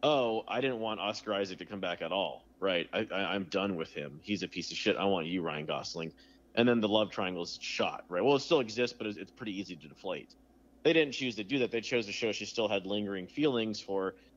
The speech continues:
the father of her child. Um, they have that scene where they're reminiscing about how they met, and it's uncomfortable for Ryan Gosling, and, and you almost wonder why he's there. Um, and I know, I think the director's doing that to show the reality of life, right? Like, it's not like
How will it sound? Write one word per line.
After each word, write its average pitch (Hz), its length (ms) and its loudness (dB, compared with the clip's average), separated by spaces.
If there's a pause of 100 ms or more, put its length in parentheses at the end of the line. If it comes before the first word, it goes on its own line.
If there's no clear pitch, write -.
(180)
the 92 200 4
father 87 340 0
of 80 60 -4
her 85 60 -6
child. 98 680 2 (480)
Um, 78 400 -2
they 98 100 6
have 98 160 4
that 92 140 2
scene 101 160 -4
where 98 100 0
they're 92 80 -2
reminiscing 90 560 -2
about 82 180 -2
how 80 120 -2
they 85 160 -2
met, 127 380 4
and 101 100 -6
it's 95 120 -6
uncomfortable 95 520 -6
for 101 80 -4
Ryan 85 280 -6
Gosling, 101 600 -2
and, 82 180 -14 (160)
and 80 100 -14
you 87 60 -6
almost 82 240 -8
wonder 80 220 -6
why 85 280 2
he's 85 220 -8
there. 85 380 0 (640)
Um, 78 560 0 (140)
and 131 100 6
I 135 80 4
know, 151 460 6 (160)
I 101 80 -8
think 151 440 0 (160)
the 113 140 -4
director's 104 380 -2
doing 104 100 -2
that 98 120 -4
to 95 80 -10
show 101 200 0
the 95 120 -2
reality 92 560 0
of 85 120 -6
life, 80 320 -6
right? 87 180 0
Like, 82 200 -4
it's 85 180 -10
not 90 240 -2
like 80 320 -4